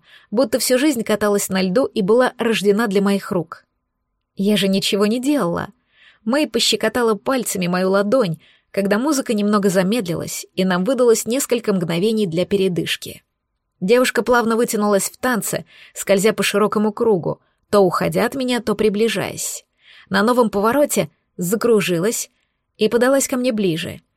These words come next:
нежно погладила пальцами мои щеки и снова попятилась. Каталась она чудесно. Двигалась так вкусно, что у меня перехватывало дыхание.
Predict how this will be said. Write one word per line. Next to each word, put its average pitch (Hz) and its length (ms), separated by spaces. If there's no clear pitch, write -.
нежно 233 320
погладила 190 480
пальцами 190 480
мои 170 220
щеки 262 380
и 208 40
снова 311 280
попятилась. - 840
Каталась 302 460
она 247 160
чудесно. - 640
Двигалась 233 480
так 220 180
вкусно, - 460
что 190 200
у 185 40
меня 202 160
перехватывало 202 640
дыхание. 185 640